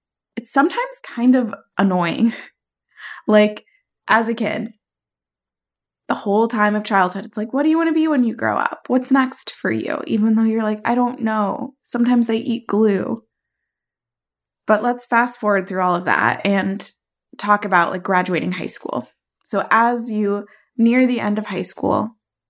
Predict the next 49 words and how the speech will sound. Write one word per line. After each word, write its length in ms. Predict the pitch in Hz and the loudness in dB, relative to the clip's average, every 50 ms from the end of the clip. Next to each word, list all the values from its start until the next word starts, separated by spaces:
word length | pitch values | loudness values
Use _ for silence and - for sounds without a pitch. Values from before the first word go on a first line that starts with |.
| _ _ _ | _ _ _
more 220 | - 202 208 226 233 | -2 0 2 2 2
and 100 | 233 226 | 2 2
more 160 | 220 220 214 | 2 0 0
you 100 | 214 214 | 0 0
get 120 | 220 226 | 0 0
asked 220 | 185 185 196 - - | 0 0 -2 -2 -6
the 80 | 202 | -8
question, 540 | - - 175 180 - - - 160 170 180 190 | -8 -6 -6 -6 -6 -6 -4 -4 -2 -2 0
"What's 220 | 175 185 185 - - | 0 -2 -2 0 0
next?" 500 | - - 208 - - - - - - - _ _ _ _ _ _ _ _ _ _ _ _ _ _ _ _ _ _ _ - | 0 0 -2 -4 -8 -10 -10 -10 -12 -16 _ _ _ _ _ _ _ _ _ _ _ _ _ _ _ _ _ _ _ 0
Are 160 | 180 185 185 185 | 2 4 4 2
you 160 | 185 180 175 | 2 -2 -4
going 240 | 175 170 165 170 - | -2 -2 -4 -4 -4
to 60 | - | -6
college? 500 | - - 254 254 277 269 269 269 233 - | 0 4 4 4 4 2 0 -2 -4 -6
If 120 | 196 - | -8 -8
you're 100 | - - | -8 -6
going 220 | - - - - - | -6 -6 -6 -6 -8
to 60 | 254 | -8
college, 480 | - - 226 226 233 233 233 233 208 | -4 0 2 4 4 4 2 0 0
what 180 | 202 190 196 196 | -2 -2 -2 -2
are 40 | 202 | -2
you 140 | 208 202 202 | 0 0 0
majoring 540 | 196 185 175 180 185 - - - - - | 2 0 0 -2 -2 -4 -4 -4 -4 -4
in? 320 | - - - - 247 233 - _ _ _ _ _ _ _ _ _ _ _ _ _ | -2 -2 -2 -4 -6 -8 -14 _ _ _ _ _ _ _ _ _ _ _ _ _
If 80 | _ - | _ -2
you're 80 | 202 202 | 0 2
not 220 | 208 202 202 202 | 2 2 2 0
going 220 | - 208 214 214 | -2 -2 -2 -2
to 60 | 214 208 | -2 -4
college, 600 | - - 196 196 196 208 220 233 233 233 - - - - - _ _ - | -2 -2 0 2 2 2 0 0 -2 -4 -8 -14 -18 -20 -20 _ _ -2
what's 180 | 196 190 - | -2 0 0
your 80 | 202 196 | -2 -2
plan? 380 | - - 254 262 254 202 - | 0 0 2 2 2 2 2
Are 60 | 101 - | 0 0
you 100 | 104 - | -2 -2
going 240 | - - - - | -4 -4 -4 -4
to 120 | - - 214 | -4 -4 -4
a 60 | 214 | -4
trade 380 | 214 - - 254 247 254 233 233 | -4 -4 -2 0 0 0 0 -2
school? 420 | - - - - - - - - | -6 -6 -6 -4 -4 -4 -2 -2
Are 220 | - - 190 190 | -2 -2 -2 -2
you 100 | 190 196 | -2 -2
going 380 | 185 190 175 180 180 185 185 185 | -2 0 0 0 0 -2 -4 -6
to 240 | - - 196 202 196 | -6 -4 -4 -4 -2
join 240 | 196 185 196 202 202 | -2 -2 0 0 -2
the 80 | 208 | -2
Peace 280 | 208 - 254 269 254 - | -2 0 0 2 0 0
Corps? 440 | - - 170 - - - - - | -4 -4 -4 -2 -2 -4 -6 -8